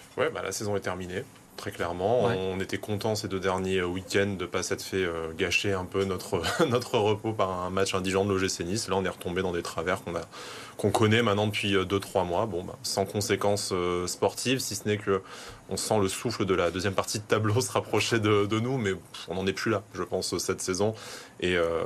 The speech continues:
Speaker 1: je pense que c'est encore pire quand on pense à la <laughs> prochaine, de toute façon. Donc, euh.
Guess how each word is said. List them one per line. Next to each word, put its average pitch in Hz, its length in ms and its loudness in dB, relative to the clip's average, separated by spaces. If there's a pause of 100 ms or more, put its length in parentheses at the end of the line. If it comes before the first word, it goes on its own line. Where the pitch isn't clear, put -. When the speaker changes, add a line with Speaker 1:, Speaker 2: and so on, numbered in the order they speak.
Speaker 1:
je - 80 -4
pense 98 140 -2
que - 100 -12
c'est 85 120 -6
encore 87 240 -2
pire - 200 0
quand - 160 -4
on 92 60 -2
pense 95 240 -2
à 139 40 4
la 139 80 6
<laughs> - 20 -6
prochaine, 156 640 2
de 120 40 -2
toute 139 240 -6
façon. 117 440 2
Donc, 98 140 -2 (120)
euh. - 40 -10